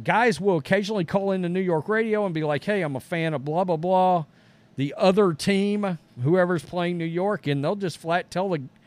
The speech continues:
tell whoever's calling in, "Don't go.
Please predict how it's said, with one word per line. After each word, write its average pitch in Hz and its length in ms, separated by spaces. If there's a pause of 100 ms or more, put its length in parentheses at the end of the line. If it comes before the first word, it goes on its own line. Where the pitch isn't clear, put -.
(380)
tell 208 220
whoever's 196 440
calling 196 320
in, 180 260
"Don't 139 260
go. 151 320